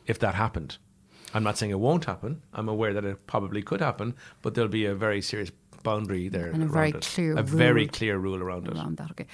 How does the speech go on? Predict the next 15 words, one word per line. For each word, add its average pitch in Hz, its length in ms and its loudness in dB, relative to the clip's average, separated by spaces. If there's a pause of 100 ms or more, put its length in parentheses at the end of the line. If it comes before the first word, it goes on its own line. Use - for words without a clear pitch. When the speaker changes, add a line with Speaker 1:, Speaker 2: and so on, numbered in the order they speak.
(220)
Speaker 2:
If 185 120 0
you 196 80 4
had 180 80 0
a 170 60 -10
top 196 380 -4 (180)
tip 170 220 -2
for 165 400 -6
parents, 170 340 -4
what 175 100 -4
would 175 100 -10
you 160 60 -4
say - 140 -6
it 156 120 -8
is? - 200 -8 (680)
Speaker 1:
Yeah, 110 340 2